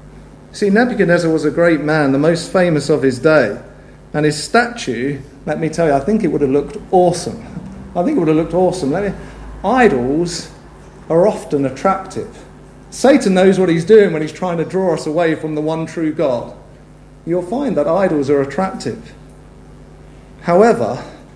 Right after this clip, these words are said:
not everyone did as the king asked. Verse twelve, "There are certain Jews whom you have set over the affairs of the province of Babylon, Shadrach, Meshach, and Abednego.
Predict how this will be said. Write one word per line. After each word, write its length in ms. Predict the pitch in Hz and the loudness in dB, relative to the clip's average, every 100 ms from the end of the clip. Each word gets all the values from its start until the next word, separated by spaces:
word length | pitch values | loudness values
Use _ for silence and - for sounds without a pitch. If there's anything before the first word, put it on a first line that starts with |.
| - | -12
not 280 | 160 190 220 | -4 -4 -2
everyone 580 | 190 190 180 156 147 143 | 0 0 2 2 0 0
did 280 | 156 143 143 | 2 2 2
as 160 | 139 | 0
the 80 | 143 | -4
king 320 | 147 - 160 | -4 -4 0
asked. 440 | 170 196 127 120 143 | 0 0 0 -4 -6
Verse 440 | 131 208 208 196 | 0 2 2 -2
twelve, 640 | - 233 214 160 113 - - - - - - - 440 - - | -6 -2 2 2 2 -4 -14 -20 -16 -16 -14 -8 -8 -8 0
"There 180 | 180 175 | 6 6
are 60 | 170 | 6
certain 640 | - 254 277 254 233 202 | 4 6 6 4 0 0
Jews 460 | 185 170 147 156 - | 2 2 2 -2 -2
whom 120 | 170 | -2
you 120 | 170 | 2
have 120 | 165 | 2
set 360 | - - 226 233 | 0 -2 -2 0
over 260 | 196 180 160 | 0 0 0
the 140 | 160 | 0
affairs 440 | 151 - 196 196 | 0 0 2 2
of 100 | 170 | 0
the 60 | 143 | -4
province 460 | - 202 196 165 151 | -4 -4 -2 -4 -6
of 140 | 123 | -2
Babylon, 600 | 151 135 120 135 185 - - - - - - | -2 0 0 -2 -4 -8 -16 -20 -20 -20 -14
Shadrach, 560 | - 214 202 196 175 | 0 0 4 2 2
Meshach, 500 | 170 170 165 165 160 | 0 0 0 -2 0
and 140 | 165 139 | -2 -2
Abednego. 800 | 160 160 135 123 117 131 160 | 2 2 0 -2 0 2 0